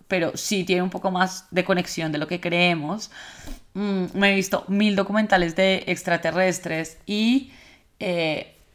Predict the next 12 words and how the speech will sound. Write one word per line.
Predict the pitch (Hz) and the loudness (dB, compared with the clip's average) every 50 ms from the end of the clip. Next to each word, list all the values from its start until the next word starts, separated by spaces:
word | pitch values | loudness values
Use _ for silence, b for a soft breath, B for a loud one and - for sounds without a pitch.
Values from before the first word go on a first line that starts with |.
| _ _ - | _ _ 6
hace | - 180 170 151 160 180 | 8 8 8 8 4 -4
poco | 175 - 220 226 220 220 220 - 180 190 196 - | 0 4 6 6 6 6 4 2 0 0 0 -2
escuché | - 190 - - 175 175 - 180 | -6 -8 -6 -6 -8 -6 -4 -4
un | 170 170 165 | -4 -4 -6
podcast | - - 196 190 185 185 - - 180 175 175 180 185 180 - - - - | 0 4 4 6 6 4 2 6 8 10 10 10 8 4 -2 -14 -14 -8
del | 165 160 165 170 165 | -4 -2 0 0 2
universo, | 165 165 165 170 175 175 165 135 - 147 147 160 202 - - _ - - - | 2 2 2 2 2 2 2 0 -2 -6 -6 -6 -6 -8 -14 _ -20 -14 -10
es | - 151 135 - | -8 -8 -6 -6
un | 165 143 | -8 -6
podcast | - 170 170 170 - 175 170 170 - - | -4 -4 -4 -4 -2 -4 -4 -4 -6 -4
La | - 165 165 165 | 0 4 6 6
Verga, | 170 180 185 180 160 160 165 160 160 - | 6 6 6 4 4 2 0 -2 -2 -2